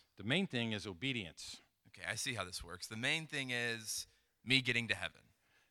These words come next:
Speaker 1: The main thing is that we join God's work of peacemaking right here in this world.
Speaker 2: Yeah, or when I say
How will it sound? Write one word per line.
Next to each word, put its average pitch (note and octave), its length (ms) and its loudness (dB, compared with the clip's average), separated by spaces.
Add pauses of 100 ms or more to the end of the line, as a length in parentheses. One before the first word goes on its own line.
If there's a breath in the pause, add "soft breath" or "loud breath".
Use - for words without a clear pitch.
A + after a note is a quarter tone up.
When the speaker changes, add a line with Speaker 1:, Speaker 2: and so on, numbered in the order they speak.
Speaker 1:
The G#2 80 -10
main G3+ 300 0
thing E3 280 -2
is C3+ 140 -4
that A2 160 -12
we D#3 120 -4
join D3+ 360 -2
God's C3 400 2
work C#3+ 560 4
of B2 220 -4
peacemaking A#2 840 0
right C#3+ 260 4
here C3 300 0
in A#2 240 -2
this D3 280 -4
world. D#3+ 480 -2 (560)
Speaker 2:
Yeah, D#2+ 380 -16
or G2+ 280 -4 (420)
when A#2 160 -2
I A#2 140 4
say G#2+ 540 0